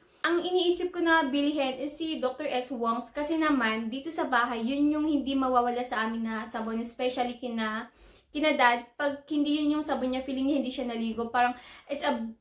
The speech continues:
ang laking tulong sa amin ni Doc-, Doctor S. Wong's na sulfur soap. Kasi even me, na-try ko yun sa body ko kasi nagkaroon ako ng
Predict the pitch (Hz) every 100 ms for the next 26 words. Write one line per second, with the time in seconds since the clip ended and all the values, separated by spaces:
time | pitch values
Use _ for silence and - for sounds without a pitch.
0 | _ _ - - 320 330 339 330 330 330
1 | 294 302 302 254 262 262 254 247 240 220
2 | 226 - 240 269 330 269 277 254 233 247
3 | - 247 233 240 254 254 254 247 226 -
4 | 277 262 294 302 277 254 285 285 262 254
5 | 262 247 262 247 226 220 214 226 240 262
6 | 254 240 240 233 240 240 233 226